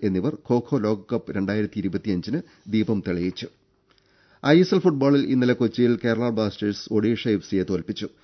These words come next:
രണ്ടിനെതിരെ മൂന്ന് ഗോളിനാണ് കേരളത്തിന്റെ വിജയം. ഇന്ന് നോർത്ത് ഈസ്റ്റ് യുണൈറ്റഡ് ഗോവയെ നേരിടും. ഗോഹട്ടിയിലെ ഇന്ദിരാഗാന്ധി സ്റ്റേഡിയത്തിൽ വൈകിട്ട് ഏഴ് മുപ്പതിനാണ് മത്സരം.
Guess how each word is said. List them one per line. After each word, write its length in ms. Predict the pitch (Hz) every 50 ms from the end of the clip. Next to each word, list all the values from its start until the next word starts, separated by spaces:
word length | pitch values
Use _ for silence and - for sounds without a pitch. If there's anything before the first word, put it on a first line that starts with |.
| - - _ _ - -
രണ്ടിനെതിരെ 480 | 117 117 113 120 117 110 95 98 120
മൂന്ന് 340 | 123 107 104 107 120 131 123
ഗോളിനാണ് 480 | 98 101 98 95 92 87 80 82 101 131 -
കേരളത്തിന്റെ 400 | 113 104 95 95 87 - 87 90
വിജയം. 340 | 90 92 87 71 80 73 58 - _ _ _ _ - -
ഇന്ന് 380 | 123 123 120 127 147 147 120 113
നോർത്ത് 300 | 117 123 123 - - 139
ഈസ്റ്റ് 260 | 135 127 - - - -
യുണൈറ്റഡ് 500 | 107 107 104 101 98 - 123 139 - -
ഗോവയെ 320 | 117 101 107 104 104 98
നേരിടും. 340 | 92 90 85 80 85 73 - - _ _ _ _
ഗോഹട്ടിയിലെ 460 | - 120 110 107 107 90 110 101 98 120
ഇന്ദിരാഗാന്ധി 540 | 127 117 104 107 110 113 104 110 107 104
സ്റ്റേഡിയത്തിൽ 500 | 101 - - 107 90 92 92 90 104 95
വൈകിട്ട് 360 | 87 92 90 87 92 82 - 120
ഏഴ് 380 | 160 95 110 104 101 95 104
മുപ്പതിനാണ് 600 | 101 98 92 - - 107 95 87 78 73 78 - - _ _ _ _ _ _ _ -
മത്സരം. 340 | 107 95 - - 98 92